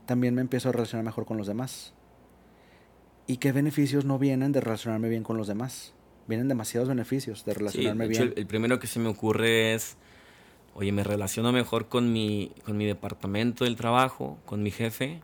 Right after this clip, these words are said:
Speaker 1: Uy, y pues, ¿qué
Speaker 2: Y,
Speaker 1: beneficios no tiene eso?
Speaker 2: y, oye, de cambiar mi, mi actitud negativa, nefasta, a todos los demás están mal, a un día llegar con mayor predisposición, yo creo que en poco tiempo...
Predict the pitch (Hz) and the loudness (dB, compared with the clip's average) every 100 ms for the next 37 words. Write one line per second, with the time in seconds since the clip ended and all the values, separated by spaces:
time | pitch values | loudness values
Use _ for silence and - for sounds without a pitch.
0 | - 123 107 - 98 95 104 - 107 107 | -4 -2 -2 -4 -8 -6 -8 -4 -2 0
1 | 123 98 113 120 117 117 117 107 101 107 | 2 2 0 -2 -2 -2 -4 -4 -2 2
2 | 107 113 110 107 107 110 110 131 135 120 | 4 6 4 2 2 2 4 4 4 2
3 | - 107 - 123 123 127 110 107 120 117 | -2 -4 4 8 8 6 2 0 0 2
4 | 117 117 113 - 110 117 - 117 113 110 | 2 2 0 0 0 0 -2 0 2 2
5 | 113 95 95 90 107 110 107 104 101 110 | 0 -2 -4 0 0 2 0 -2 -4 -6
6 | 107 104 107 110 107 95 90 - 95 101 | -4 -2 0 0 0 -4 -8 -12 -6 0
7 | 113 117 113 - - 101 107 107 110 110 | 4 4 2 -6 -8 0 0 0 0 0
8 | 104 104 113 110 104 101 - - 101 107 | 0 0 0 0 -2 -6 -8 -6 -2 -4
9 | - - - - 104 113 120 120 107 107 | -6 -18 -20 -6 0 0 2 2 2 0
10 | 110 107 107 98 110 107 95 - | -2 0 -2 0 2 2 0 -4